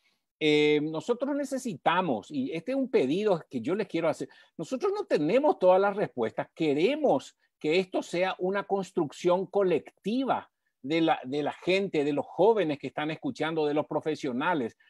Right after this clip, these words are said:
Así que vamos a poner y estamos poniendo el texto de la ley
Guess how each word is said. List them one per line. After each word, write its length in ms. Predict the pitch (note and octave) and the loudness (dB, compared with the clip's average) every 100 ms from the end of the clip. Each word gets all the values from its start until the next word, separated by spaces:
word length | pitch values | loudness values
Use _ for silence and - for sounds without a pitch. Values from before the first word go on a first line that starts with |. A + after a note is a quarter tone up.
| _ | _
Así 220 | C3+ F3+ | -10 -6
que 120 | F3 E3+ | -2 0
vamos 300 | F#3+ A#3+ A#3 | 0 0 0
a 60 | |
poner 480 | B3 G#3 F#3 G#3+ G#3+ | 2 2 0 -2 -2
y 100 | F#3 | -4
estamos 340 | C#3 F3+ G#3 | -2 -2 -2
poniendo 600 | A3+ A3 G#3 A3 A3 G#3+ _ _ _ _ _ - | -2 -2 -4 -4 -4 -4 _ _ _ _ _ -6
el 560 | D#3+ D3+ D3 D3 C3+ - | 0 2 2 0 -2 -2
texto 360 | G3 - G#3 | -4 -4 -2
de 100 | G3 | 0
la 140 | G3+ G3 | 2 2
ley 380 | G3 F#3+ G3+ | 2 2 0